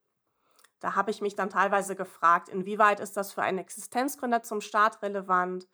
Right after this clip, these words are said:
Und gibt es für das Thema Marketing vielleicht ein Spezialbuch, das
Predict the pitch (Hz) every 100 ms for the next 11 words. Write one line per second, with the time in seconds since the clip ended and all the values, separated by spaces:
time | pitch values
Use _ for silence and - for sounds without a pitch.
0 | _ _ _ _ - 214 220 269 254 254
1 | - - 202 196 190 190 _ 220 233 -
2 | 208 208 196 185 214 240 - 208 202 202
3 | 202 190 185 190 - 185 180 185 - 185
4 | - 180 196 196 208 202 - 175 185 -